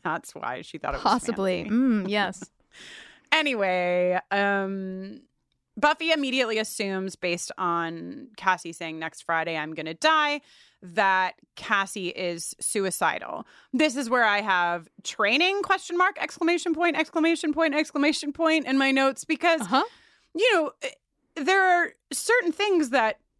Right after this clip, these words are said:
Speaker 1: should be required if you're going to talk to students in a counselor capacity. I understand that she's not there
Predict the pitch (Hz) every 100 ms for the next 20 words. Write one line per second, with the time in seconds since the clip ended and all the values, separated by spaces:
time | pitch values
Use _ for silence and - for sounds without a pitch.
0 | _ _ _ - - - 262 302 233 185
1 | - 349 285 220 196 196 220 269 233 202
2 | - - 262 - - - - 233 214 202
3 | 190 180 175 - 285 240 208 202 170 160
4 | 254 262 247 214 180 226 240 247 226 226
5 | 277 277 - 262 254 - - 220 214 202
6 | 202 202